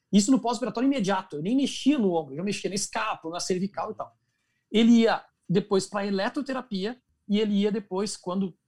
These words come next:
estava liberado, né, ma-, pra fazer hidroterapia, no mesmo dia, às cinco da tarde, ele voltava comigo e fazia a segunda sessão de, eh, cinesioterapia e terapia manual. Todos os dias da semana.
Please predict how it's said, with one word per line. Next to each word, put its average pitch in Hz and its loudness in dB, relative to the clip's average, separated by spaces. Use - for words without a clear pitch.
estava 156 -8
liberado, 185 -4
né, 156 -12
ma-, 160 -6
pra 180 -4
fazer 185 -4
hidroterapia, 185 0
no 185 2
mesmo 202 2
dia, 151 -4
às 185 -2
cinco 311 4
da 214 0
tarde, 196 -2
ele 202 0
voltava 202 -2
comigo 233 -2
e 190 -4
fazia 202 -6
a - -10
segunda 226 -2
sessão 208 -8
de, 175 -4
eh, 170 -4
cinesioterapia 185 -6
e - -4
terapia 185 -8
manual. 165 -8
Todos 214 2
os 233 -2
dias 151 -8
da 151 -8
semana. 151 -10